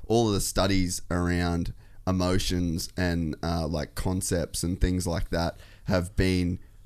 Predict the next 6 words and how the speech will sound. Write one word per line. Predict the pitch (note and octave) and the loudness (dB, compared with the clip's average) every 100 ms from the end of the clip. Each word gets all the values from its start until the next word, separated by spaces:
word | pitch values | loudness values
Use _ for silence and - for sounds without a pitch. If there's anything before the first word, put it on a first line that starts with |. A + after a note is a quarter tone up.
| - - - - | -18 -18 -20 -10
kind | - A2 G#2+ | 0 2 2
of | F#2 | 2
studied | - - G#2 G2+ F#2+ F#2 - - | -2 4 4 6 4 2 -4 -4
with | F#2 F2+ F#2 | 0 0 2
that | F#2 - | 0 0
lens, | F#2 F2+ F#2 F2 E2 E2 - - | 0 2 2 2 0 -2 -4 -6